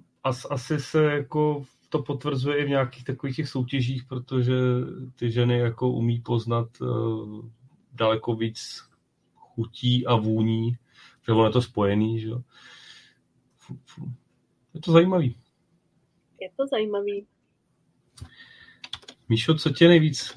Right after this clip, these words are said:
Speaker 1: v Lafroigu baví? Nepřemýšlej, to první řekni.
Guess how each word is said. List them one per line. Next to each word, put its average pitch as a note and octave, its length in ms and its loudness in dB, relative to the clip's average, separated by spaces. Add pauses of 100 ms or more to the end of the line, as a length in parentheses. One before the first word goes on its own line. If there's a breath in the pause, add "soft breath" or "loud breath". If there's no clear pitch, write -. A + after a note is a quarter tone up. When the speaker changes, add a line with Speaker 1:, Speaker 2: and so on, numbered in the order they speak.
Speaker 1:
v G#2+ 40 0
Lafroigu A2+ 440 4
baví? G2 340 -4 (4000)
Nepřemýšlej, C3 600 -2
to A#2 100 -2
první A#2+ 320 2
řekni. A2+ 360 -2